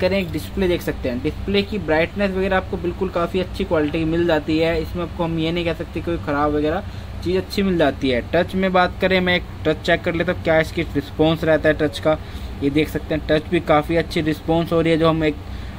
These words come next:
original display या क्या बोलते हैं original mobile जो आपका रिफर्बिश नहीं कहलाता उसको कहते हैं, उसमें compare करें चीज़ दोनों आपको same मिलने वाली है।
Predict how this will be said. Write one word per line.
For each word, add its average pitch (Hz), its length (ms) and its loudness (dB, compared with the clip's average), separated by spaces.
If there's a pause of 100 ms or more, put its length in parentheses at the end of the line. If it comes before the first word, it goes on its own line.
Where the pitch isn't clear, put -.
(120)
original 160 340 4
display 170 360 4
या 170 340 6
क्या 151 220 6
बोलते 151 320 2
हैं 156 100 2
original 147 320 4
mobile 156 320 6
जो 160 120 4
आपका 156 260 4
रिफर्बिश 151 440 2
नहीं 156 240 2
कहलाता 143 380 2
उसको 151 240 0
कहते 151 320 2
हैं, 170 100 -2 (280)
उसमें 180 340 0
compare 175 360 2
करें 175 240 2 (140)
चीज़ 156 200 2
दोनों 151 240 4
आपको 180 280 -2 (160)
same 143 280 2
मिलने 135 280 2
वाली 113 220 -2
है। 104 120 -6